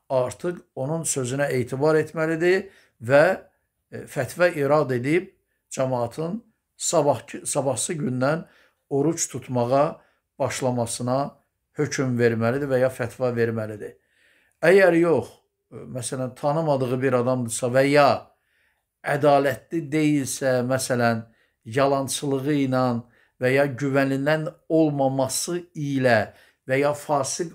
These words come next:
olması ilə tanınan, bilinən bir şəxsdirsə, bəli, o zaman onun sözünə etibar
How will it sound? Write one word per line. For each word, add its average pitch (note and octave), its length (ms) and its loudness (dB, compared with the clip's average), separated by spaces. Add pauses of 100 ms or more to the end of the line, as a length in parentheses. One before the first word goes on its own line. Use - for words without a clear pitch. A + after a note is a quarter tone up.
(120)
olması C#3 600 -2
ilə B2 200 0 (500)
tanınan, C#3+ 640 -4
bilinən C#3 560 -2
bir C3 160 -2
şəxsdirsə, C#3 920 -4 (360)
bəli, A#2+ 380 2 (420)
o E3 140 0
zaman C#3 540 -2 (380)
onun D3 340 -6
sözünə C3 760 -2 (360)
etibar C#3 680 0